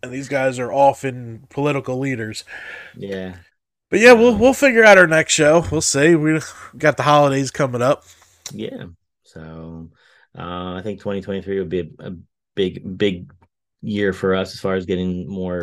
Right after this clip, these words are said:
Speaker 1: Oh,
Speaker 2: fan
Speaker 1: yeah.
Speaker 2: base and stuff out there.
Speaker 1: 'Cause we'll be able to
Speaker 2: So.
Speaker 1: hit some cons. We'll be able to hit some shows. We'll be able
Speaker 2: Yeah.
Speaker 1: to get out and do some actual videography soon.
Speaker 2: Mm-hmm. Yeah, definitely. Um,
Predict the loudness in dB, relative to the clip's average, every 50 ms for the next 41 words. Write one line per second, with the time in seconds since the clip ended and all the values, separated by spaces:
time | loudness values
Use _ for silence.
0 | -4 -2 0 0 0 0 -2 -2 -4 -4 -4 -4 -6 -8 -10 -10 -10 -10 -10 -10
1 | -8 -8 -8 -6 -6 -8 -8 -8 -8 -8 -8 -8 -8 -10 -12 -10 -8 -8 -4 -2
2 | -2 0 2 2 2 2 2 0 0 0 0 -2 -2 -4 -4 -4 -4 -4 -6 -8
3 | -12 -18 -20 _ -4 -2 0 2 2 2 0 0 -2 -4 -6 -6 -6 -6 -4 -4
4 | -4 -4 -4 -6 -8 -6 -6 -6 -6 -6 -8 -12 -12 -12 -8 -4 -2 0 0 0
5 | 0 0 0 0 -2 -2 -4 -6 -8 -8 -8 -8 -6 -4 -2 0 0 0 -2 -4
6 | -6 -8 -12 -14 _ _ -6 -2 0 2 2 2 0 -2 -6 -10 -8 -6 -6 -6
7 | -6 -8 -8 -8 -4 -2 -2 -2 -2 -4 -6 -8 -8 -8 -8 -8 -10 -12 -16 _
8 | _ _ _ _ -6 -6 -4 -4 -4 -4 -4 -4 -4 -4 -6 -8 -8 -6 -4 -4
9 | -4 -4 -6 -4 -4 -4 -6 -8 -10 -14 _ _ _ _ _ _ _ _ -4 0
10 | 2 2 4 4 2 2 0 -4 _ -4 -2 -2 -2 0 -2 -2 -2 -4 -4 -6
11 | -6 -6 -6 -8 -8 -8 -10 -12 _ -20 -20 -20 -20 _ _ -10 -8 -6 -6 -4
12 | -4 -6 -6 -6 -6 -8 -10 -12